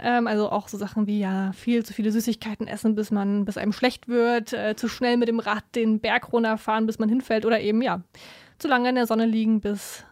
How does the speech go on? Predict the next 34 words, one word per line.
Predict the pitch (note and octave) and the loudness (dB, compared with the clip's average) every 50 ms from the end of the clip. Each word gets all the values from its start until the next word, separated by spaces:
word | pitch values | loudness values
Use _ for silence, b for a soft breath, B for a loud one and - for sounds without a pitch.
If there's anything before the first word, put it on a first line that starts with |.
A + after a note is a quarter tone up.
| B _ - | B _ -6
der | A#3+ G#3+ G3+ G3+ G3+ G#3 G#3+ | -4 -2 -2 0 0 0 0
Sonnenbrand | G3+ G#3 G#3 G#3 G#3 F#3+ - F#3 F#3+ G3 - | 0 2 2 2 0 0 -2 -2 -2 -2 -2
da | G3+ F#3+ F#3+ | -2 -4 -4
ist | F#3+ - G3+ G3+ - - | -6 -8 -10 -12 -10 -10
und | G#3+ G3+ F#3+ - | -8 -8 -8 -8
die | G#3+ G#3 G#3 | -10 -12 -10
Augen | - F#3 G3 G#3 G#3 G3+ G3 G3+ F#3+ - _ | -8 -8 -6 -4 -2 -2 -2 -2 -4 -6 _
quellen. | - - - - G#3 G#3 G#3 G#3 G#3+ G#3+ F#3+ A3 D4 | -20 -12 -6 -4 -2 0 0 2 2 0 0 -2 -4
Ähm, | - A3+ A3 G#3+ G#3+ G#3+ A3 A3 A3 A3 A3 A3 - | -2 0 0 2 2 2 2 2 2 2 2 2 2
ouch. | - B3 A#3+ - - - - - B B B B B B B B B B B | 2 2 2 0 -2 -4 -6 -6 B B B B B B B B B B B
Aber | C4+ C#4 | 2 2
der | D#4+ D#4 | 2 2
Song, | - D4+ D#4 E4 | 2 2 2 2
der | D#4 | 2
ist | C#4+ B3 | 2 2
gar | C#4+ C4+ C#4 | 2 2 2
nicht | C4 - - | 2 0 0
ouch. | - G3 F3 - - - - - - | -2 -2 -2 -2 -6 -8 -8 -4 -2
Der, | - B3 A#3+ A#3 A#3 - | 0 2 2 2 0 0
der | - A#3+ A3+ A3+ A#3 A3+ A3+ A3+ A3+ A3+ A3+ - - _ _ _ - A3 A3 | 0 2 2 2 2 2 2 2 0 0 -2 -6 -10 _ _ _ -10 -6 -4
hat, | A#3+ A#3 - - - | -4 -4 -4 -4 0
ja, | C4+ A#3+ G#3 | 2 2 2
ist | - - - - - - | 2 0 -4 -6 -6 -4
super | C4 - A#3+ A#3 A3+ - | -2 0 2 2 2 2
hookig | C#4+ C4+ - A3+ - - - - - C#4+ - - | 2 2 2 0 -2 -4 -10 -14 -14 -16 -10 -4
und, | - A#3+ A3+ A3 A3 G#3+ G#3+ - | -2 0 2 2 2 0 -2 -4
ähm, | - A3+ A3 A3 A3+ A3+ | -4 -2 -2 -2 -2 -2
eben | - A#3+ A3+ A3 | 0 0 0 0
typisch | - - A#3+ - B3 - | 0 0 -2 -2 -2 0
Sylvan | C4 A#3+ A#3 A3+ | 0 0 2 0
Esso, | A#3 A#3+ - A3 G#3+ A3 A#3 B3 - | -2 -2 -4 -2 -2 0 -2 -2 -2
ähm, | - G#3+ G#3+ G#3+ G#3+ G#3+ G#3+ A3 A3 | -2 -2 -2 0 0 0 2 2 2
macht | A3 A3 A3 | 0 0 -2
eigentlich | A#3 A3+ A3 G3+ - - - | -2 -2 -2 -2 -4 -10 -20